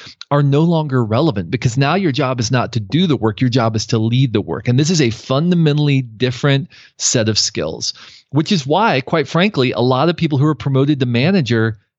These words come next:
end up failing. It's not because they're not skilled, they're not talented, all of those things. It's because they were really great makers, but they never made the transition from maker to manager, which is really the transition from control,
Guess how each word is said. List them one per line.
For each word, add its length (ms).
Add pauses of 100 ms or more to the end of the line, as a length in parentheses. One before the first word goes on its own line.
(180)
end 240
up 280 (140)
failing. 640 (340)
It's 220
not 200
because 300
they're 140
not 240
skilled, 560
they're 100
not 220
talented, 640
all 220
of 60
those 140
things. 220 (320)
It's 180
because 500
they 140
were 160
really 400
great 320
makers, 680 (280)
but 140
they 140
never 340
made 240
the 60
transition 720
from 240
maker 600
to 120
manager, 800 (300)
which 200
is 120
really 260
the 100
transition 640
from 260
control, 1040